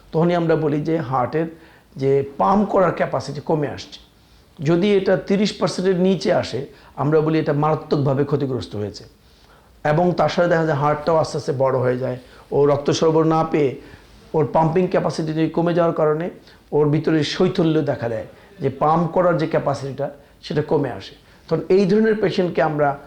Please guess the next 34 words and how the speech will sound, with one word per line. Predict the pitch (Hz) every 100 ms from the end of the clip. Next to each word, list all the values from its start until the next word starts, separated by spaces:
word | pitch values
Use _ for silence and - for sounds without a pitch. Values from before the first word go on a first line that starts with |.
| - -
তাৎক্ষণিকভাবে | 151 - 160 156 143 139 147 139 - - - - 156
স্ট্যান্টিং | 131 - 143 143 143 156 156
কিংবা | 151 135 131 131 127 - - - - -
এই | 127 127
বাইপাস | 139 131 147 -
সার্জারির | 151 143 147 139
জন্যে | 147 143 143 143 - - _ -
একদম | 135 135 139 143
খুব | 143 151 135
ভালো | 151 175
পেশেন্ট | 175 - 160 147
মনে | 143
করি | 143 127
না, | 113 110
এবং | 123 139 139
এদের | 151 160 170 -
অপারেশন | 156 151 156 - 160
কিংবা | 147 151 156
স্ট্যান্টিং | 139 - 139 135 147
করতে | - 143 151
গিয়েও | 135 147 151 147 - - -
দেখা | 147 151
যায় | 147
খুব | 156 151 -
ভালো | 127 147 151 147 - - -
সন্তোষজনক | - 175 180 156 170 170
যে | 156
ফলাফলটা | - 160 151 165 143 -
পাওয়ার | 151 143
কথা, | 131 110 117 - - -
সেটা | - 165 156
আমরা | 127
পাই | 113 110 110
না। | 113